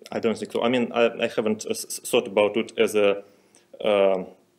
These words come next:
uh, you know, as a real ch-, challenger, yeah, because, uh, uh, so far, uh, I mean, I played w-, w-, once in Grand Prix, yeah, in the, in the previous, uh, s-, Serie,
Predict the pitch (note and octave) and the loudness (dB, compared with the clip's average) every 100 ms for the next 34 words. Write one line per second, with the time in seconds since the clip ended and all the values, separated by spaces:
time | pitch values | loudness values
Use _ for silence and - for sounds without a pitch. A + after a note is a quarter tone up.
0 | _ _ _ _ _ _ _ - A2+ G2 | _ _ _ _ _ _ _ -10 -2 0
1 | F#2+ F#2 F2+ - _ _ _ _ A2+ G#2 | 0 -2 -4 -14 _ _ _ _ -2 0
2 | A#2+ A2+ A#2 A2 A2 - B2+ - C#3+ B2+ | 2 2 4 4 2 -2 -6 2 4 4
3 | G#2+ F#2+ F#2 B2 G#2+ A2 G2+ - G#2 G2 | 2 0 0 0 0 0 -4 -4 0 0
4 | F#2+ - - _ - G#2 G2 F#2+ F#2+ G2 | 0 -8 -20 _ -4 0 4 2 0 -4
5 | - G2+ - A#2 A#2 A2 G2+ - G2 F#2 | -4 -2 4 6 6 4 2 -2 -2 -2
6 | F2+ - G2 G2 G2+ G2 G#2+ G2 G#2+ G#2 | -4 -8 -8 -4 -4 -2 0 0 0 -4
7 | G2+ G#2+ A2 G#2+ G#2 F#2+ - - G2 F#2 | -4 -4 -4 0 0 -2 -10 -8 -8 -8
8 | F#2 A#2 E3+ E3+ C3 C#3+ B2 G#2+ G2+ G2 | 0 0 0 0 2 0 0 -2 -2 -4
9 | - G#2 - A2 G2+ G#2+ G2+ - - - | -4 -10 -4 -4 0 0 2 0 -4 -4
10 | G2+ G2 - - - G2+ F#2+ | -2 0 -4 -10 -4 2 2